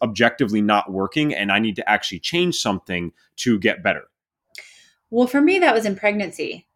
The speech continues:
Speaker 2: other people's pregnancies. Um, my husband along the way was also diagnosed with celiac at, uh, in his late forties. He almost died from a bout of, um, an intussusception with celiac, which is where the bowel telescopes on itself.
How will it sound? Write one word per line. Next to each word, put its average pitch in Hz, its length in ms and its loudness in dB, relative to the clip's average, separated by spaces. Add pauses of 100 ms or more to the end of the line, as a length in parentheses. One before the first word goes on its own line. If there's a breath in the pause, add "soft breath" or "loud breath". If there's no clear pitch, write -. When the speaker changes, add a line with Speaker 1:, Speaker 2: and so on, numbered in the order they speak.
Speaker 2:
other 208 160 6
people's 196 320 -4
pregnancies. 170 800 -16 (640)
Um, 196 360 -4
my 214 140 4
husband 247 460 -2
along 208 280 -6
the 202 80 -10
way 196 160 -6
was 196 160 -8
also 185 260 -8
diagnosed 185 460 -6
with 180 80 -6
celiac 185 560 2 (340)
at, 180 500 0
uh, 165 460 -2
in 202 80 0
his 185 140 0
late 180 200 2
forties. 165 440 -2
He 190 160 0
almost 185 340 -2
died 160 380 4
from 170 180 -6
a 165 80 -4
bout 165 260 0
of, 165 200 -2
um, 165 460 -4
an 185 100 -4
intussusception 180 760 0
with 165 120 -4
celiac, 160 420 4
which 175 160 -4
is 175 100 -6
where 170 120 -2
the 170 80 -4
bowel 170 240 0
telescopes 175 520 -8
on 156 120 -18
itself. 156 400 -16